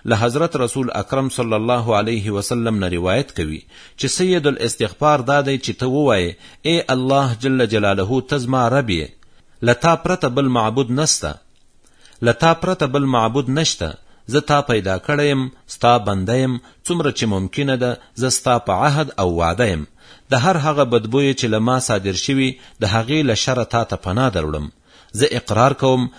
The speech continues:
په هغه نعمتونو چې تا پر ما پیرزو کړي، او زه په خپلو ګناهونو اقرار کوم، ما ته بخښنه وکړه. له تا پرته د ګناهونو بل بخښونکی نشته، مګر ته حقیقي بخښونکی د ګناهونو یې." حضرت رسول اکرم صلی الله علیه وسلم وفرمایل،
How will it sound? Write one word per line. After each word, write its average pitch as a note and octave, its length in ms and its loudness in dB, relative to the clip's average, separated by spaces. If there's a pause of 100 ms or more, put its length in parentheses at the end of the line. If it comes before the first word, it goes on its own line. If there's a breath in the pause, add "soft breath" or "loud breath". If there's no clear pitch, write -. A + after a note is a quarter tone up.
(160 loud breath)
په A#2 140 2
هغه F3 200 2
نعمتونو B2 580 0
چې A2 200 -6
تا A2+ 140 2
پر F#2+ 240 -6
ما G2 100 0
پیرزو E2 460 -6
کړي، F#2+ 200 -2 (440 loud breath)
او A#2 160 4
زه C3 180 0
په C#3+ 140 2
خپلو F#3+ 340 2
ګناهونو A#2 560 0
اقرار A#2 440 0 (100)
کوم، B2 260 0 (220 soft breath)
ما A2+ 160 2
ته G2+ 120 -4
بخښنه G2+ 500 0
وکړه. D#2 260 -6 (400 soft breath)
له A#2 120 4
تا E3 300 2
پرته F3 240 0
د A#2+ 180 4
ګناهونو G2+ 540 2
بل A#2+ 240 2
بخښونکی G#2 640 -2
نشته، C3 320 -2 (400 loud breath)
مګر B2 200 2 (120)
ته F3 60 2 (100)
حقیقي A2 380 -4
بخښونکی C3+ 600 -2 (260 loud breath)
د - 20 -4 (120)
ګناهونو F2+ 540 0
یې." C2+ 80 -12 (840 loud breath)
حضرت C#3+ 340 4
رسول F3+ 360 0
اکرم D3+ 340 -2
صلی C#3+ 240 0
الله C#3 420 2
علیه C3 300 0
وسلم A#2 480 0
وفرمایل، F#2 520 0